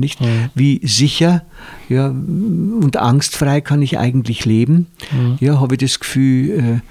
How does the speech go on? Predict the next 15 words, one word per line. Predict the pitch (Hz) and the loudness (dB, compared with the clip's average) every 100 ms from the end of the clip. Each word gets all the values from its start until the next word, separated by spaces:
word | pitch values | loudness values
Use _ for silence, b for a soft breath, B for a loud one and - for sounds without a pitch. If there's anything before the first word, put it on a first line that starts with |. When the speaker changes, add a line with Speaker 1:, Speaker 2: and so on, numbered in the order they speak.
| B B B B | B B B B
Speaker 1:
äh, | - - | -6 0
und | 156 | 2
natürlich | 139 - 190 165 | 2 2 0 0
ist | 160 | -2
es | 143 | -2
dann | 156 139 | -2 -2
so, | 135 135 | 0 0
je | 131 | 2
mehr | 123 131 160 151 | 2 2 2 0
ich | - | -2
investiert | 196 131 117 - - 196 196 117 | 0 0 -2 -4 -4 -4 -2 -2
habe | 104 101 107 | -2 -2 -2
in | 107 104 | -2 0
mein | 95 98 | 0 -2
Leben, | 101 98 - 101 | -2 -4 -4 -8